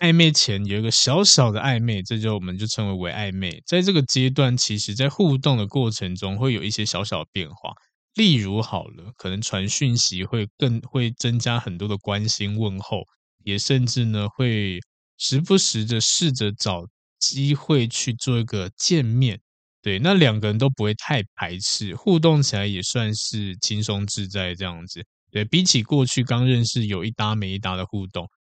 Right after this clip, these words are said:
呃，那你们双方都会很清楚，你们已经是朋友关系，普通朋友关系，而不是一个，“哦，我知道你这个人，但是我不认识或我不熟悉。”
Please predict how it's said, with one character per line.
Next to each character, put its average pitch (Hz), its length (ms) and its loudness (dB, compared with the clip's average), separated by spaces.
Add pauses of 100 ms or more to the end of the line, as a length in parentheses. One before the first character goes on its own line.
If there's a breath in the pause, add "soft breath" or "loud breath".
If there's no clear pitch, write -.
(160)
呃， 98 300 -2
那 127 300 2
你 127 160 6
们 120 340 4
双 139 320 2
方 139 160 4
都 139 120 4
会 139 100 6
很 107 180 0
清 110 260 -2
楚， 104 320 -6
你 101 140 -6
们 101 160 -4
已 101 180 -10
经 107 220 -4
是 110 340 -2 (380)
朋 117 220 0
友 123 120 4
关 95 280 -4
系， 98 160 -6
普 101 200 -8
通 147 220 2
朋 147 100 6
友 95 120 2
关 95 260 -2
系， 92 300 -6 (340)
而 147 140 2
不 131 200 2
是 143 220 2
一 135 140 4
个 101 260 -2 (320)
，“哦， 107 140 -2
我 101 200 -4
知 123 200 -2
道 127 160 2
你 95 40 -2
这 101 80 -4
个 101 80 -2
人， 85 240 -8 (280)
但 117 160 0
是 113 180 -2
我 95 240 -6
不 98 140 -12
认 101 200 -2
识 95 220 -6
或 101 120 -4
我 92 80 -4
不 113 120 -4
熟 90 260 -4
悉。” 92 320 -6